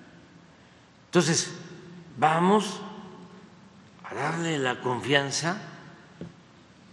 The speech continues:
a los jueces, a los, eh, magistrados, ministros que elige el pueblo.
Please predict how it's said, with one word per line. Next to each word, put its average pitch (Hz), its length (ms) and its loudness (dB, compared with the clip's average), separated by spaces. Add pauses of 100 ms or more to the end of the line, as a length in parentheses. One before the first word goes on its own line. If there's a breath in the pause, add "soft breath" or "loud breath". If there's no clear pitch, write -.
(760)
a 98 800 4
los 92 240 -2
jueces, 156 1000 0 (1200)
a 113 120 6
los, 107 460 -2 (380)
eh, 90 680 -4 (380)
magistrados, 117 840 -4
ministros 135 760 -6 (340 loud breath)
que 120 80 2
elige 151 360 0
el 147 120 -2
pueblo. 160 720 0